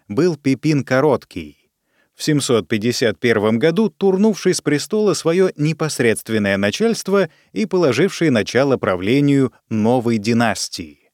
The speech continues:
Каролингов. Название она получила по имени самого известного представителя —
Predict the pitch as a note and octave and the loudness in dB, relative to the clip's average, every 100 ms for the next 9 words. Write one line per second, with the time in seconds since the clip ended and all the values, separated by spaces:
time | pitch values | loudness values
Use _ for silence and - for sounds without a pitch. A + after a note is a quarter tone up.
0 | _ _ - A#2+ A#2+ A2+ C3+ A2 F#2 E2+ | _ _ -4 0 2 2 0 0 -4 -10
1 | - - _ _ _ _ _ _ _ - | -14 -20 _ _ _ _ _ _ _ -6
2 | G2+ G2+ G3 A3 F#3 E3 F3+ C#3+ C3 - | -4 0 2 2 2 0 0 2 2 2
3 | E3 B2+ A2+ C3+ C#3 B2 G#2 A2 B2 A#2+ | 0 2 2 2 2 2 0 0 0 0
4 | G#2 G#2 F#2+ A#2 A#2 A2 G#2+ A2 G#2+ - | 0 -2 0 0 0 0 0 0 -4 -2
5 | A2 A#2+ A#2+ - E2 - | 0 0 -2 -4 -10 -12